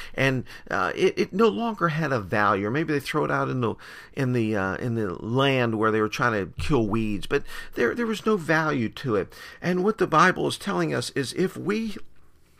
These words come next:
are not different, if we are not separated,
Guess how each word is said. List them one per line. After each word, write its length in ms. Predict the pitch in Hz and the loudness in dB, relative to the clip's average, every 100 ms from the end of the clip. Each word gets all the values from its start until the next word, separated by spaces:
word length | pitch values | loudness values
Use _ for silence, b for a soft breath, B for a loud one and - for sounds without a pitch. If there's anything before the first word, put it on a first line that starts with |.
| - _ - - | -20 _ -8 2
are 140 | 147 | 4
not 360 | 139 151 95 92 | 6 4 2 0
different, 440 | 120 123 92 64 | 2 2 0 -4
if 220 | - 123 - | -4 -4 -2
we 240 | 196 202 | -2 0
are 80 | 156 | 0
not 240 | 135 139 | 0 -2
separated, 720 | - - 123 - 98 78 78 | -4 -2 -2 0 0 0 -2